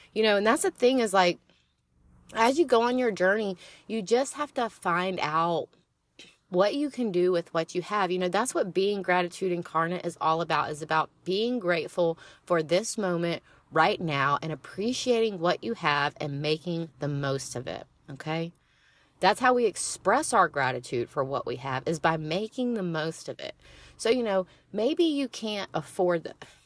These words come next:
I don't like saying it like that. Maybe you're not ready to invest in the coaching program right now, okay? That's fine. But what does that coach offer that you can have access to? You know, a lot of times coaches will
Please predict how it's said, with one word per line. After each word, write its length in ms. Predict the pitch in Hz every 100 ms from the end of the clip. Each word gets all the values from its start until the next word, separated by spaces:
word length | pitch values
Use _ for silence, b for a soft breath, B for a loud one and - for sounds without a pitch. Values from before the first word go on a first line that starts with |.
| B B -
I 60 | -
don't 160 | 190
like 140 | 160 -
saying 260 | 120 123
it 80 | 131
like 160 | 131 135
that. 260 | 131 - - _ _ _ _ - -
Maybe 300 | 196 240 339
you're 100 | 311
not 240 | 277 190
ready 300 | 180 175 175
to 180 | - 156
invest 680 | 160 143 147 147 139 - - B B B -
in 180 | 175 170
the 100 | 170
coaching 480 | - 156 - 165
program 540 | 143 160 139 139 135 131
right 180 | 127 -
now, 460 | 139 135 107 123 - -
okay? 380 | 180 185 185 214
That's 300 | 196 185 -
fine. 500 | 220 208 139 - 170 - b b b b _ _ _ _
But 180 | 214 202
what 300 | 180 240 302
does 220 | 302 269
that 240 | 226 -
coach 400 | - 202 185 - -
offer 400 | - 156 170 208
that 180 | 190 170
you 180 | 156 165
can 140 | 175
have 280 | 147 156 151 -
access 560 | 160 160 - - -
to? 100 | -
You 160 | 151 165
know, 160 | 170
a 40 | 170
lot 260 | 165 160
of 80 | 233
times 560 | - 185 160 160 214 - b b b b b -
coaches 600 | - 185 180 226 226 202
will 440 | 170 175 165 156